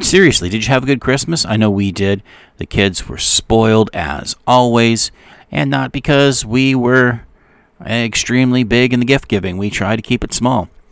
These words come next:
But, you know, when you are three small kids and you have s-, uh, th-, six aunts, one, uh, six aunts, uh, one, two, three, four, four uncles, um,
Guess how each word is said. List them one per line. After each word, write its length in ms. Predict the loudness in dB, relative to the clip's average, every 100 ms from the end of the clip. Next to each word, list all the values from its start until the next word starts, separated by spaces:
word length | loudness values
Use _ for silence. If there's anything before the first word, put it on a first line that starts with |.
| _ _ _ _ _ _ _ _ _ -2
But, 220 | -2 -2
you 100 | -4
know, 220 | -4 -4 -6
when 420 | -6 -4 -4 -6
you 360 | -4 0 2
are 340 | 0 0 -4 -4
three 300 | -6 -6 -4
small 340 | -4 -4 -4
kids 420 | -4 -2 0 -2
and 100 | -6
you 120 | -10 -10
have 320 | -6 -6 -4
s-, 500 | -4 -4 -4 -6 -8
uh, 260 | -8 -8 -10
th-, 260 | -14 -8
six 260 | -4 -4 -4 -2
aunts, 460 | 0 0 -2 -6 -8 -18 -20 _
one, 300 | -4 -4 -4 -6
uh, 540 | -4 -2 -2 -4 -6 -6
six 260 | -6 -6
aunts, 400 | -4 -2 -2 -6 -10 -20 -20 _ _ _
uh, 540 | -12 -10 -10 -10 -10
one, 180 | -10 -12
two, 240 | -12 -12 -12
three, 300 | -12 -10 -12
four, 380 | -8 -8 -8 -10 _ _ _ _ _ _ _ _ _ _ _ _ _ _ _ _ _ _ _
four 240 | 0 2
uncles, 600 | 2 0 0 0 0 -2 -4
um, 580 | -4 -2 -4 -6 -8